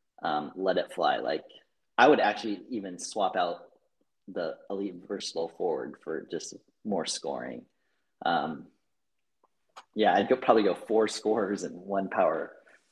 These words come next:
one passer. Um, but he just seems to play LeBron every single game.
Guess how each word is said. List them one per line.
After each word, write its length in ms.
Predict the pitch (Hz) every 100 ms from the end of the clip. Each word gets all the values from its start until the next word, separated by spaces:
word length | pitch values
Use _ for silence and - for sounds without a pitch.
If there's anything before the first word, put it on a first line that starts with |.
| -
one 200 | 113 90
passer. 540 | 95 80 - 67 - _ _ _ -
Um, 340 | 82 78 73 - -
but 380 | 117 131 110 -
he 160 | 139
just 200 | 117 107
seems 260 | - 104 98
to 100 | -
play 460 | - 92 76 80 - _ _ _ _ -
LeBron 460 | 98 90 92 85 80
every 240 | 87 82 78
single 360 | - 71 80
game. 320 | 80 69 71